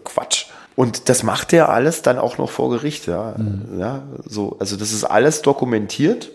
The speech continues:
Speaker 1: Ich hab dann gesagt, das ist eine Frechheit. Das wurde auch in dem Prozess, äh, festgestellt von der Richterin. Und lieber Thorsten, du darfst jetzt mal deinen Briefkasten aufmachen demnächst, ne?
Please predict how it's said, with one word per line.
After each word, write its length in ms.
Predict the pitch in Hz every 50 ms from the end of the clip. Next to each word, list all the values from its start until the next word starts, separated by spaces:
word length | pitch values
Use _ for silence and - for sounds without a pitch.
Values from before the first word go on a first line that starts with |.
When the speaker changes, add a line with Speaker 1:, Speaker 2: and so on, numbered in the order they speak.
| - _
Speaker 1:
Ich 160 | - 107 - -
hab 120 | 117 -
dann 140 | - 113 110
gesagt, 260 | 107 104 113 113 110
das 80 | - 104
ist 40 | -
eine 80 | 101 90
Frechheit. 600 | - - - 123 - - - 156 170 170 170 - - - - - - -
Das 140 | - - -
wurde 200 | 110 117 120 120
auch 160 | - - - -
in 100 | 120 117
dem 140 | 117 110 98
Prozess, 560 | - - 95 - - 117 127 - - - - - - - - - - - - - - - - - - - _ -
äh, 300 | - 82 90 98 101 98 -
festgestellt 800 | - - - 139 147 - - - 160 - - 147 147 156 160 156
von 180 | - - 127 117
der 160 | 107 104 104
Richterin. 500 | 123 135 - - - 139 143 151 156 160
Und 240 | 170 - 110 107 110
lieber 240 | 120 117 110 104
Thorsten, 680 | 101 - - 82 85 110 - - - - 160 180 202 202 - - - - - - - _
du 140 | - - 120
darfst 400 | 101 - 107 90 123 147 - -
jetzt 200 | - 143 - -
mal 520 | - 101 98 104 110 117 123 131 139 143 135 - - - _ -
deinen 260 | - 101 113 120 117
Briefkasten 680 | 104 101 101 120 131 - - - 98 85 - - - 87
aufmachen 720 | - - - 76 73 - - 76 73 73 - 87 78 78
demnächst, 760 | 76 - 82 76 78 78 76 76 76 78 - - - - - - -
ne? 260 | - 90 123 185 226